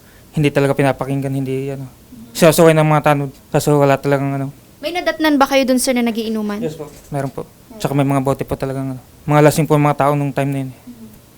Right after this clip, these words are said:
Speaker 2: Nakita nyo dun si Sir, ah, Justin?
Speaker 1: Yes po, ma'am.
Speaker 2: Okay, and then?
Speaker 1: Yun po, pinakiusapan namin sila na itigil na yung, ano, kaso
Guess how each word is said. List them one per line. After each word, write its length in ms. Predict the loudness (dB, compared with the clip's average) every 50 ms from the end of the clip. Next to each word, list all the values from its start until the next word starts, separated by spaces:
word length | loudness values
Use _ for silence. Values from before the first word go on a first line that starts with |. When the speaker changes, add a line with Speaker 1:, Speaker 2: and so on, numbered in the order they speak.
| -20 -20 -20 -18
Speaker 2:
Nakita 320 | -16 -12 -12 -6 -4 -4
nyo 140 | -4 -4 -4
dun 140 | -4 -4 -4
si 220 | -4 -4 -4 -6 -8
Sir, 540 | -8 -6 -4 -4 -2 -2 -4 -4 -6 -8 -12 -14 -20 -20 -20 -20 -20 -20 -20 -20 -20 -20 -20 -20 _ _ -20 -20
ah, 280 | -18 -14 -12 -10 -10 -12
Justin? 400 | -12 -16 -16 -16 -16 -18 -18 -20 -20 -20 -20 -20 -16 -6
Speaker 1:
Yes 160 | -6 -6 -4
po, 120 | -4 -8
ma'am. 180 | -8 -8 -12 -16 -20 -20 -20 -20 -20 -20
Speaker 2:
Okay, 160 | -20 -20 -18
and 160 | -16 -16 -12 -10
then? 240 | -8 -8 -8 -10 -12 -16 -20 -20 -10
Speaker 1:
Yun 160 | -6 -6 -2
po, 80 | -2 -2
pinakiusapan 640 | 2 2 2 2 4 2 2 2 0 0 0 0 0
namin 240 | 0 0 0 -2 -4
sila 240 | -2 -2 -2 0
na 260 | 0 -2 -4 -4 -6 -6
itigil 360 | -8 -8 -6 -6 -6 -4 -4
na 120 | -4 -4 -4
yung, 120 | -4 -6
ano, 140 | -6 -8 -8
kaso 260 | -8 -10 -8 -8 -12